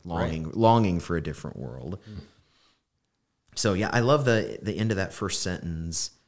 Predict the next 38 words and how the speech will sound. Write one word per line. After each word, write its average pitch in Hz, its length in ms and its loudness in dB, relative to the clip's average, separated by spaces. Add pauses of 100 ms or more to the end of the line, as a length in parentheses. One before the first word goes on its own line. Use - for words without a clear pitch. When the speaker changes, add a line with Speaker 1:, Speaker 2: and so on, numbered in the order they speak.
(540)
Speaker 2:
which 87 160 -10
I'm 85 100 -4
tr-, - 120 -10
remem-, 92 360 -4
trying 95 200 -4
to 85 60 -2
remember 85 220 -2
how 87 80 -6
the 85 180 -6
E 85 40 -4
S 80 120 -4
V 90 140 -6
says 80 240 -6
it. - 220 -14 (280)
N 113 120 2
I 107 60 2
V 101 160 -2
says, 98 220 -2
"Because 110 320 -2
whoever 113 280 2
suffers 107 500 0
in 101 100 0
the 92 60 -2
body 87 560 -4 (200)
is 92 160 -2
done 90 380 0
with 82 180 -4
sin." 53 600 -4
Speaker 1:
Mm, 117 160 -4 (240)
yes. 98 380 -12
Speaker 2:
How 123 100 4
does 113 100 4
the 120 80 4
E 107 40 4
S 107 120 2
V 113 120 0
say 113 280 -2
it? 120 120 -8